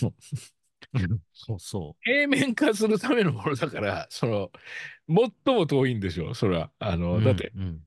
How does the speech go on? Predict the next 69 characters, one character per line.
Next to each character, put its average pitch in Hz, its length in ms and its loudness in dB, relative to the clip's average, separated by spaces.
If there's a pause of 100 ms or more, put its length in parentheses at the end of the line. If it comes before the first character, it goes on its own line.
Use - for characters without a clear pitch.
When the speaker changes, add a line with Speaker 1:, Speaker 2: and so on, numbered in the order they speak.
(100)
Speaker 2:
こ 208 100 -2
こ 269 140 0
ま 269 160 2
で 175 200 2
紡 180 400 0
い 156 60 0
で 120 140 -2
き - 120 -18
た 123 140 -4
か 107 140 0
ら、 160 340 2 (420)
こ 139 100 0
の 135 100 2
先 135 480 -2 (260)
が 127 140 2
見 123 160 4
え 117 80 2
て - 140 -6
き - 100 -18
て、 107 360 0 (200)
う 110 60 -4
わ、 110 140 2
も 120 140 0
っ 117 60 -4
と 107 220 0 (260)
広 101 300 -4
げ 98 100 -2
た 90 180 -2
い、 92 60 -2
も 101 120 -4
っ 107 60 -6
と 107 120 -4
拡 - 240 -4
張 107 160 -2
し - 80 -6
た 107 120 0
い 104 40 0
っ 104 40 -10 (240)
て、 117 140 0
こ - 220 -4
う、 85 40 -4
展 98 320 -2
開 95 240 0
が 78 120 -6
こ 82 200 -2
う 85 60 -6
起 - 120 -4
き - 20 -2
る、 67 160 -10
こ - 100 -10
う、 - 40 -16
手 87 100 -8
を 82 100 -4
伸 78 100 -6
ば 98 120 -4
し - 80 -4
た 92 80 -6
い 82 40 -6
っ - 20 -6
て - 100 -14
い 82 40 -14
う - 20 -14
の 73 60 -12
が 85 80 -14
起 87 100 -8
き - 20 -6
る 78 40 -8
の 73 80 -10
に、 165 180 -4